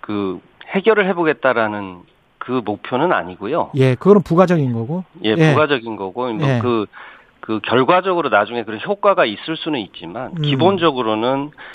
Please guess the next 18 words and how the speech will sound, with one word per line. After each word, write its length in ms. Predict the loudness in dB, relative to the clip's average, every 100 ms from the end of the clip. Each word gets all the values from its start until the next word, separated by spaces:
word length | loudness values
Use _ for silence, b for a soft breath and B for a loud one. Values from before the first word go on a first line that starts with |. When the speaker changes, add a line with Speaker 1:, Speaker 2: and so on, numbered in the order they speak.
| B B B
Speaker 1:
우리 560 | 0 2 4 2 -2 -8 -14
그 500 | -6 -2 0 0 -2 -2
아이들이 800 | 0 0 0 -2 0 -2 -4 -8 _ _ _ _ -8
이 140 | -6
발달 360 | -2 -2 -2 -4
단계가 600 | -4 -2 -2 2 0 0
굉장히 720 | -4 -2 0 0 0 -2 -4 -8
이제 260 | -4 -2 -2
뭐 180 | 0 2
여-, 140 | 4 2 -6 -2
연구 300 | -2 0 -2
결과가 400 | 0 2 2 0
있습니다. 640 | -4 -8 -8 -4 -4 -4 -2
관련 220 | 2 2
Speaker 2:
네. 40 |
Speaker 1:
연구 240 | 0 -4 -6
결과가 360 | -6 -4 -6
있어서 580 | -6 -10 -8 0 0